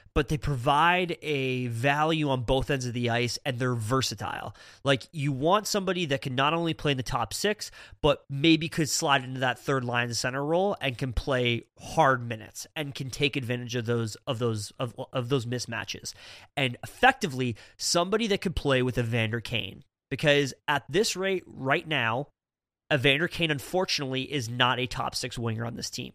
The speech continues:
He's just far too inconsistent. Now, he has been injured, so this could all work itself out. But the guy I've been looking at for this team, and it's been kind of floated out there a little bit on, like, Oilers Twitter,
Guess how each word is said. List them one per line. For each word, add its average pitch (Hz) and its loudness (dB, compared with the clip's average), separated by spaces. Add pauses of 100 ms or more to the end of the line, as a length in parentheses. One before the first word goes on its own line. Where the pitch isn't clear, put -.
He's 123 -4
just 117 -4
far 151 0
too 170 0
inconsistent. 131 -4 (300)
Now, 117 -2
he 113 -4
has 120 4
been 151 0
injured, 156 -2
so 113 0 (380)
this 143 2
could 175 2
all 147 6
work 135 2
itself 120 -2
out. - -2 (680)
But 143 6
the 160 2
guy 185 4
I've 139 6
been 147 -2
looking 123 -6
at 156 2
for 143 -8
this 127 -2
team, 156 -4
and 135 -2
it's 123 -8
been 135 -4
kind 202 -2
of 247 0
floated 143 2
out 151 2
there 139 0
a 123 2
little 120 0
bit 151 2
on, 135 0
like, 117 -6
Oilers 120 -2
Twitter, 135 -2